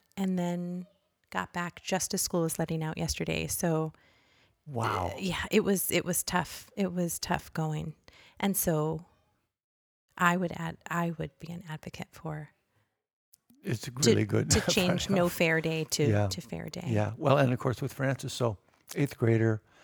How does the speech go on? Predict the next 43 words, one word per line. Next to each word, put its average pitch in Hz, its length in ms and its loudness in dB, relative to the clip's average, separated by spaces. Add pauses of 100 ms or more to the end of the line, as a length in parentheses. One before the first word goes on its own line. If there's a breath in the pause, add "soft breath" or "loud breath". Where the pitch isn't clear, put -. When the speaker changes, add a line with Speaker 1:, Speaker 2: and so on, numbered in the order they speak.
(120 soft breath)
Speaker 2:
she - 160 0
actually 131 240 4
worked 123 360 4
in 123 100 -2
the 107 80 4
Hub 113 180 2
Fries 110 240 2
booth 117 320 2
last 110 240 2
night, 120 260 -2 (140)
Speaker 1:
I 196 80 4
bought 190 260 2
some 294 120 2
fries 185 260 2
from 185 140 -4
Speaker 2:
which 135 260 0
was - 160 2
Speaker 1:
Frances. - 100 -2
Speaker 2:
fun. 120 340 0 (300 loud breath)
Speaker 1:
Mm-hmm. 175 300 -2
Speaker 2:
So 175 120 2
she 117 140 0
got 117 120 4
home 117 180 2
a - 20 2
little 120 240 4
late, 117 420 2
so 123 120 -2
she 120 120 0
was 113 140 2
tired. 104 480 4 (760 loud breath)
But 120 100 4
there 123 100 4
was 117 100 6
that 123 140 6
extra 139 340 2
level 110 460 6 (100)
of, 107 420 0
um, 98 400 -4 (1600)
oh, 101 160 2
what's 101 240 4
the 120 100 -2
word? 98 420 4